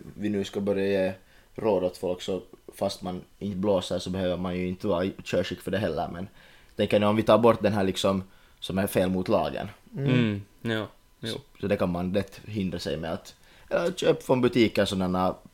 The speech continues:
Speaker 1: promille
Speaker 2: Ja,
Speaker 1: som
Speaker 2: såna
Speaker 1: du
Speaker 2: test.
Speaker 1: slickar på.
Speaker 2: Ja.
Speaker 3: Ja, jo.
Speaker 1: Du har mycket bättre feeling när du sen sitter i den där bilen om du vet att du är, inte har alkohol, bror.
Speaker 3: Jo, det är
Speaker 2: Absolut.
Speaker 3: helt sant.
Speaker 2: Jag försöker
Speaker 3: Det är
Speaker 2: inte
Speaker 3: sant.
Speaker 2: tänka så hårt
Speaker 1: Det var
Speaker 2: på
Speaker 1: ett
Speaker 2: det.
Speaker 1: bra tips av
Speaker 3: Ja.
Speaker 1: mig. Yes,
Speaker 3: Jag,
Speaker 1: bra.
Speaker 3: jag vill komma på något annat nu,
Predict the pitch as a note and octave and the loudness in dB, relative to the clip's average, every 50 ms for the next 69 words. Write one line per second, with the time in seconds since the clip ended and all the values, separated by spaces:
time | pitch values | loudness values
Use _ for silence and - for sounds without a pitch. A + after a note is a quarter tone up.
0 | _ _ _ _ _ - - - _ _ - A#2 G#2 G2 G2 F#2+ F#2 E2+ E2+ F2 | _ _ _ _ _ -20 -20 -20 _ _ 0 0 2 2 2 2 2 0 0 2
1 | - C3 B2 - C3+ B2 G#2+ G2+ G2 B2 G2+ F2 - - - E2 E2+ - D#2+ D#2+ | 2 2 2 2 0 2 2 2 2 2 0 0 -2 -2 -2 -2 -2 0 0 0
2 | - A2 G#2 G2 G2+ - - - A#2 B2+ C3+ C#3+ C#3+ C3+ A#2 - - - C3 C3 | 0 0 -2 -4 -6 -8 -8 -2 6 10 12 12 12 12 12 10 2 -4 -2 0
3 | C3 A#2+ A#2 C3+ C3+ D3 D3 C#3 D3 D#3 D3 - - A#2 A2+ G#2+ - G2 F#2+ - | 0 2 6 6 6 6 6 4 4 2 0 0 2 2 2 2 0 -2 -2 -2
4 | F#2+ E2+ F2+ F2+ - F#2+ F2+ F#2 F2+ F2 - F#2+ F2+ F2+ F#2+ F2+ - - F2+ E2+ | -2 -2 -2 -4 -4 -4 -2 -2 -2 -2 -4 -6 -4 -4 -6 -6 -6 -4 -4 -4
5 | E2+ E2+ F2 F2 F2+ F#2 F2 E2+ E2+ F2 F2+ F2+ F2+ F2 E2+ E2+ F2 - G2 F#2+ | -4 -4 -4 -4 -2 -2 -2 -2 -4 -4 -4 -2 -2 -2 -2 -4 -4 -6 -6 -4
6 | F2+ F2+ F2+ F#2 F2+ - - - - - - - - F2 F#2+ F#2 - G2 F2 F#2+ | -4 -2 -2 -2 -4 -6 -8 -14 -20 -20 -18 -12 -8 -8 -8 -6 -4 -2 0 0
7 | F#2+ F#2+ F#2+ - G2 F#2+ - E2+ F#2 F#2 F#2+ F#2+ G#2 G#2+ - C3+ C#3 C3+ B2+ A#2 | 0 0 -2 -4 -6 -6 -6 -6 -6 -6 -4 -6 -6 -4 2 4 4 4 4 2
8 | - - - A2+ A2+ - B2+ B2+ D#2 A2+ B2 B2+ - - B2 - - - - - | 0 -4 -10 -12 -4 -2 0 0 0 0 -2 -4 -4 -6 -6 -6 -8 -14 -16 -20
9 | - - A2+ B2 B2+ C3 B2 A#2+ C3+ C3 C3 A#2+ C3+ B2+ B2 - - G#2 - - | -14 -10 -8 -8 -6 -6 -6 -4 -4 -4 -4 -4 -4 -6 -6 -6 -8 -12 -10 -8
10 | G#2+ G#2+ G#2 F2+ - E3 D4 C#4 F3+ F#2+ G#2+ A2+ G#2+ - - - E2 - - - | -8 -8 -8 2 4 4 4 4 0 -2 -2 -2 -2 -4 -4 -8 -12 -12 -8 -4
11 | A2+ C3 B2 A2 G2 F2+ F#2 - A2 - B2+ C#3+ D3+ - - - A#2+ C3+ D3+ D#3+ | -2 0 0 0 -2 -2 -6 -4 2 6 8 8 8 6 4 6 8 10 10 12
12 | E3+ F3+ F3 - F3+ F3 F3 F3 F#3 F3+ E3+ D3 C3 C3 C3+ C#3 C#3+ C3+ A#2+ A2 | 10 8 8 6 6 4 6 8 8 8 8 8 10 10 10 10 8 6 4 2
13 | - - A#2 A2+ A2 - | 0 0 -2 -2 -2 -2